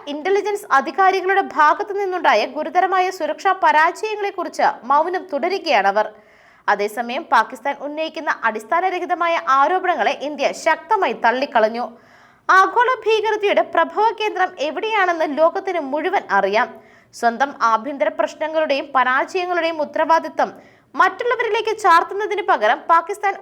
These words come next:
ഉള്ളിലേക്ക് നോക്കണമെന്നും വിദേശകാര്യ മന്ത്രാലയം പുറത്തിറക്കിയ പ്രസ്താവനയിൽ വ്യക്തമാക്കി. ബലൂച്ചിൽ ട്രെയിൻ റാഞ്ചലിന് പിന്നാലെ ഇന്ത്യ ഭീകരതയെ സ്പോൺസർ ചെയ്യുന്നുവെന്ന് പാകിസ്ഥാന്റെ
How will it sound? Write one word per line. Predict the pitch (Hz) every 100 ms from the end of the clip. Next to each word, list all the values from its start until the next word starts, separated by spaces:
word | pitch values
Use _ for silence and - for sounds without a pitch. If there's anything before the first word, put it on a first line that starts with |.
| 277
ഉള്ളിലേക്ക് | 311 359 359 403
നോക്കണമെന്നും | 339 349 440 453 403 277 - 220
വിദേശകാര്യ | 302 381 403 381 370 359
മന്ത്രാലയം | 320 311 226 208 302
പുറത്തിറക്കിയ | 330 339 381 381 349 349
പ്രസ്താവനയിൽ | 311 320 392 392 339 247 196
വ്യക്തമാക്കി. | 254 - 262 214 240 269 - _ _ _ _ _ 185
ബലൂച്ചിൽ | 220 220 214 233 294 -
ട്രെയിൻ | 233 233 240
റാഞ്ചലിന് | 285 277 302 302 302
പിന്നാലെ | 320 311 302 254 - - _ - 359
ഇന്ത്യ | 359 453 -
ഭീകരതയെ | 320 349 392 392 415 415
സ്പോൺസർ | - 320 359 440 427
ചെയ്യുന്നുവെന്ന് | 403 381 359 320 - -
പാകിസ്ഥാന്റെ | 330 320 359 370 349